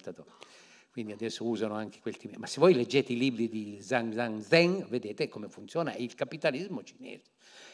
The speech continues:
Anche la Russia cre-, era un capitalismo, però un capitalismo monopolistico di Stato, governata dal partito. Naturalmente,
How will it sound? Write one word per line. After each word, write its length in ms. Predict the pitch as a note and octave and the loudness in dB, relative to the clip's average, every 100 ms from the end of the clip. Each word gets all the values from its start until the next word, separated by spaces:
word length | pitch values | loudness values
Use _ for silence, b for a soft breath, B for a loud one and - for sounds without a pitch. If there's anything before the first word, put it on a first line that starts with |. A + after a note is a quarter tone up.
| B B | B B
Anche 340 | - A3 G#3 A#2+ | -2 -2 0 2
la 100 | A2 | 2
Russia 380 | G3 A#3 - | 0 -6 -8
cre-, 320 | - G2+ G2 - | -8 -6 -6 -2
era 240 | A#2 G2+ | 0 2
un 200 | G#2 A2 | 2 0
capitalismo, 600 | - - - F#2 F2 F2+ | -2 -6 -6 -8 -8 -12
però 200 | G2 F3+ | -4 0
un 120 | F#3 A2+ | 0 0
capitalismo 600 | D3 F3 F3+ F#3+ F#3+ B2 | -4 -2 -4 -4 -8 -10
monopolistico 960 | A2 G#2+ G#2 - G#2 C#3+ - - - | -10 -10 -10 -8 -8 -8 -10 -14 -16
di 120 | - | -18
Stato, 460 | - - - - - - _ _ _ _ _ _ - | -20 -16 -16 -16 -20 -20 _ _ _ _ _ _ 0
governata 600 | A#2+ G#2+ G2+ B2 E3+ - | 2 4 2 0 -2 -4
dal 280 | E2 E2+ E2 | -6 -8 -12
partito. 500 | - E2 - D2 - - _ _ _ B B B B B B B B - | -14 -14 -16 -20 -20 -20 _ _ _ B B B B B B B B 2
Naturalmente, 1600 | B3 B3+ C4+ C#4 A#3+ F#3 A2 G2 F#2 - A#2+ C3+ C3+ - - | 4 4 8 10 10 6 0 -6 -8 -4 -2 -2 -4 -8 -14